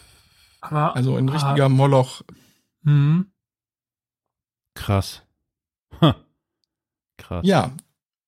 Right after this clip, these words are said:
Speaker 2: Ulysses S. Grant setzte am neunzehnten März achtzehnhundertfünfundsiebzig,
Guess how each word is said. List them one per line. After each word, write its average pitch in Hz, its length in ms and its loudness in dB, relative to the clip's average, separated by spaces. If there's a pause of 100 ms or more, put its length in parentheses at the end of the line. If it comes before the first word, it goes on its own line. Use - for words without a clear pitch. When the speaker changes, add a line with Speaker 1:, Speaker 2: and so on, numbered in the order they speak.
(160)
Speaker 2:
Ulysses 202 580 0
S. 127 320 -4
Grant 160 440 2
setzte - 520 0
am 175 240 2
neunzehnten 247 520 0
März 147 320 0
achtzehnhundertfünfundsiebzig, 160 1600 -2